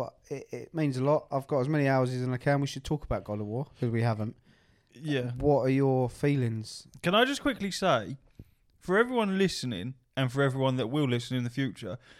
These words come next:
Speaker 2: this man is sacrificing, you've just heard him, how, how much this means to him.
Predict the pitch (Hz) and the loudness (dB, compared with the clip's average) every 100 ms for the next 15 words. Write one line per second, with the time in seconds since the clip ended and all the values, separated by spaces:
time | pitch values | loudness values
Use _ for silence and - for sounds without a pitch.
0 | _ 156 175 185 185 175 156 - - 180 | _ -4 -2 0 0 0 -2 -4 -4 -4
1 | - 113 - 113 107 127 120 131 175 165 | -4 -6 0 0 0 -2 -2 -2 -4 -2
2 | 165 135 120 117 135 131 135 - - _ | 0 0 0 0 2 2 0 -4 -20 _
3 | - 135 135 139 - - 120 131 131 123 | -4 0 0 0 -2 -6 -4 0 0 0
4 | 117 117 107 107 | -4 -6 -8 -10